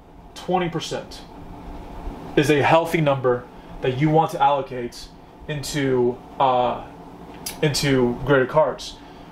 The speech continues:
So twenty percent, okay, so we're at five thousand, so twenty percent, I'm gonna say twenty percent of what, five grand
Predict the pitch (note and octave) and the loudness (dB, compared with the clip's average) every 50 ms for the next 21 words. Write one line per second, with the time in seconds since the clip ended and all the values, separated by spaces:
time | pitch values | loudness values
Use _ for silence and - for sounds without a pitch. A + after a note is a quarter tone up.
0 | - - - - E3 - G3 B3+ C#4 - A3 - - A#3 A3 G#3 F#3 F3+ - - | -20 -12 -10 -8 0 2 4 4 4 2 -2 0 2 2 2 2 2 0 -4 -8
1 | D#3+ - - - - - - - - - - - - - - - - - - - | -12 -12 -12 -14 -16 -18 -20 -20 -20 -20 -20 -20 -20 -20 -20 -20 -18 -20 -20 -12
2 | - - C3 C3+ C#3+ C#3 D3 D#3 - G3 - - D3 C#3 C3 A2+ C3 B2+ B2 B2 | -6 -6 -4 0 2 4 6 6 6 4 4 0 -2 -4 -2 -2 -2 -2 -2 -4
3 | A#2+ B2 B2+ B2+ A#2+ - - - - - C#3+ - - E3 D#3+ D3+ C3+ C#3+ - - | -4 -6 -10 -12 -14 -18 -20 -20 -20 -18 -10 -4 0 0 0 0 -2 -6 -2 0
4 | D#3 C#3+ C#3 C#3 C3+ - - - - - - - F#3+ G3+ F#3 - F#3 E3+ - - | 0 2 0 -2 -4 -10 -16 -20 -20 -16 -6 0 2 2 4 4 2 2 2 0
5 | F3+ F3 E3+ E3 D#3 - - E3+ D#3+ B2+ C#3+ C#3+ C#3 C3+ C3 B2+ C3 B2 - - | -2 -2 -2 -2 -2 -2 0 0 0 2 2 2 2 2 2 2 2 0 2 4
6 | C#3+ C3+ C#3 C3+ C3 B2+ C3 C3 B2+ B2+ B2+ B2+ B2 | 4 4 4 2 -2 -6 -6 -6 -6 -8 -8 -8 -12